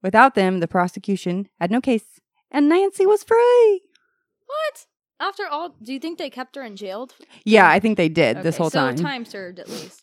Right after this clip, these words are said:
Speaker 1: Yeah. And a lot of this came from the book, The Notorious Missus Clem, Gender, Class, and Criminality in Gilded Age America by
Speaker 2: Awesome.
Speaker 1: Wendy Gambler.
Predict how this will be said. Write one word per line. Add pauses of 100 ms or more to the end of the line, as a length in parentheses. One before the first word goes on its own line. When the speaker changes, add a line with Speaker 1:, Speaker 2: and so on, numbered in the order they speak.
Speaker 1:
Yeah. (680)
And
a
lot
of
this
came (180)
from
the
book, (140)
The
Notorious (380)
Missus
Clem, (440)
Gender,
Class,
and
Criminality
in
Gilded
Age
America (580)
by
Speaker 2:
Awesome.
Speaker 1:
Wendy
Gambler.